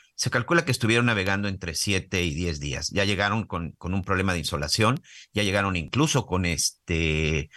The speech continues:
con un problema de deshidratación grave. Uno de ellos incluso tuvo que ser enviado en camilla. Llegaron hasta el hotel Acumalbay a las cinco de la mañana. Cuando ellos llegaron, inmediatamente, bueno, pues la gente de seguridad vio que estaba,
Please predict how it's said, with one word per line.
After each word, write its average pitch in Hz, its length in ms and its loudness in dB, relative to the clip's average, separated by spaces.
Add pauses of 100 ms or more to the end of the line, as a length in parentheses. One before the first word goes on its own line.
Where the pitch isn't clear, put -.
(140)
con 98 160 4
un 110 80 4
problema 104 300 2
de 95 100 0
deshidratación 82 720 0
grave. 95 420 2
Uno 104 200 2
de 95 80 2
ellos 101 240 0
incluso 95 360 -2
tuvo 95 240 2
que 87 80 -6
ser 92 200 4
enviado 87 400 2
en 78 100 -4
camilla. 98 460 0 (320)
Llegaron 180 320 2
hasta 165 180 0
el 117 100 2
hotel 127 380 -2
Acumalbay 113 720 0 (340)
a 101 80 -4
las 92 160 0
cinco 113 280 2
de 104 100 4
la 101 120 2
mañana. 113 480 0 (380)
Cuando 123 260 4
ellos 202 200 2
llegaron, 120 600 0
inmediatamente, 110 720 0
bueno, 85 240 -2
pues 76 100 -4
la 71 60 -2
gente 87 260 -2
de 95 100 4
seguridad 104 720 2
vio 98 300 0
que 92 140 -2
estaba, 92 680 0